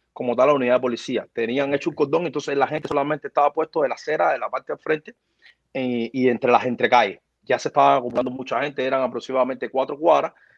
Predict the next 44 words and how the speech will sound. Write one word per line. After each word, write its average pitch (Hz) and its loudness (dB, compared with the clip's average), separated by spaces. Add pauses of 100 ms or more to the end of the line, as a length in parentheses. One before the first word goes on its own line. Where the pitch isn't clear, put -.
que 120 -8
tenían 120 -4
ya 139 2
bastante 123 -4
gente 131 -6
ya 151 0
que 175 -4
estaban 131 -2
esperando 139 -2
a - -2
que 131 -6
me 113 -6
sacaran, 131 -2
porque 110 -10
como 107 -10
todo 113 -4
el 117 -4
mundo 135 0
vio 139 0
en 143 0
el 139 0
video, 147 4
le 117 0
decía 123 -2
a 117 2
la 120 -2
gente, - -2
"Me 107 -6
van 104 -6
a 107 -4
llevar 107 0
por 123 -4
la 117 -2
unidad 123 -4
de 135 -2
Saja", 185 -2
y 113 -8
eso 120 -6
fue 120 -2
aquí 120 -14
mismo 123 -14
en - -18
Centro 139 2
Habana. - 0